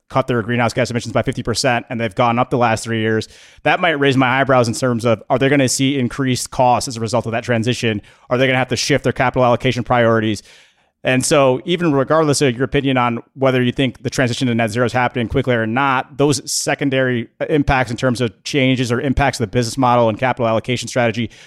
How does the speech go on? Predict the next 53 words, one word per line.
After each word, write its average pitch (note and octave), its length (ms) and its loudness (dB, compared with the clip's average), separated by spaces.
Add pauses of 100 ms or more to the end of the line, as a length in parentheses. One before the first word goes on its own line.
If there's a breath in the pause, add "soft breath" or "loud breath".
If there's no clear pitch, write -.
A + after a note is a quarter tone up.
(160 loud breath)
do E3 180 4
impact C3 380 0
your B2 80 -2
investment A#2 320 -2
thesis A#2+ 320 -4
regardless A#2+ 480 0
of A2 40 -10
what, - 140 -8
which C3+ 220 -8
way B2 80 0
you're G#2+ 100 -4
looking A2 260 -4
at G#2 160 -4
it. G2+ 160 -6 (280 loud breath)
And C3 120 0
so C#3 120 0
that's D3 240 0
the C#3+ 200 -2
areas C3+ 280 2
that B2 100 0
we're B2+ 120 0
trying B2+ 200 0
to A2 80 0
do. B2+ 400 2
And A2+ 140 0
then A2+ 240 -2
I, D3 180 0
I C#3+ 100 0
know C#3+ 120 4
we're C#3 100 2
gonna C3 220 2
speak - 240 -2
a - 20 0
little B2 180 2
bit B2+ 180 -2
to A#2 260 2 (280 loud breath)
the C3+ 140 4
engagement C3+ 440 2
standpoint A#2+ 440 0
of A2+ 100 -2
it, A#2 200 -2
but A#2 240 0 (340 soft breath)
a-, C#3 160 -2
another E3 300 4
member C#3 400 4
of A2+ 180 0
being C3 160 0
a A#2 60 2
signatory C3 320 2
to - 20 2
these A#2 100 -2
initiatives B2 440 0
is, A2 160 -4